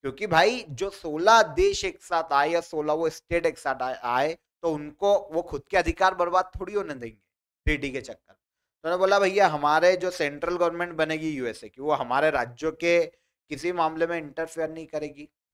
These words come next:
परेशान नहीं करेगी और हमारी सीमा नहीं बदल सकती, नागरिकता हमारी स्टेट की अलग रहेगी और जो न्यायालय है वो भी, उसमें भी बहुत सारी कंपनसेशन वाली चीजें हैं कि स्टेट को बहुत अधिकार दिए गए।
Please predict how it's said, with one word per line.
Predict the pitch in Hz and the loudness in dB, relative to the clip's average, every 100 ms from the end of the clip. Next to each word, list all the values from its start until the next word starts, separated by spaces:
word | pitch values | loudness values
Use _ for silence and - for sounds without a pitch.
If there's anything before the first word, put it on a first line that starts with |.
| _ 117 | _ -6
परेशान | 127 123 143 151 | -4 0 0 0
नहीं | 156 156 | -4 -6
करेगी | 147 143 135 143 147 - _ _ _ | -6 -6 -8 -10 -12 -16 _ _ _
और | 131 131 | 0 0
हमारी | 123 131 147 | 2 0 -2
सीमा | - 131 135 151 | -8 -6 -2 -2
नहीं | 160 | -2
बदल | 151 139 143 | -4 -2 -6
सकती, | - 135 - - 135 131 _ _ | -6 -10 -10 -14 -14 -14 _ _
नागरिकता | 120 120 127 135 - 151 | -6 -4 -4 -6 0 2
हमारी | 143 135 135 139 139 135 | 2 2 -2 -2 -6 -10
स्टेट | _ 131 127 131 | _ -8 -6 -4
की | |
अलग | 135 127 127 | -2 -2 -2
रहेगी | 127 127 127 120 131 131 _ _ 127 | -2 -2 -6 -8 -12 -14 _ _ 0
और | 131 131 | 2 2
जो | 139 | -2
न्यायालय | 135 127 135 156 165 160 | -2 2 4 6 4 2
है | 151 165 | 4 0
वो | 156 147 156 | 0 -2 0
भी, | 165 | 0
उसमें | 160 - 156 151 | -2 -6 -8 -6
भी | 151 | -4
बहुत | 139 139 | -4 -6
सारी | - 135 139 139 _ _ _ _ | -2 -4 -4 -10 _ _ _ _
कंपनसेशन | 139 135 135 127 127 135 | -6 -4 -8 -8 -10 -8
वाली | 127 123 120 | -6 -8 -8
चीजें | 120 117 120 | -12 -14 -10
हैं | 127 180 | -10 -10
कि | - 175 170 135 | -4 -4 -4 -8
स्टेट | - 139 135 - | -10 -6 -6 -4
को | 131 | -6
बहुत | 135 131 | -4 -6
अधिकार | 117 113 110 104 | -6 -6 -6 -8
दिए | 104 101 | -12 -20
गए। | 90 | -20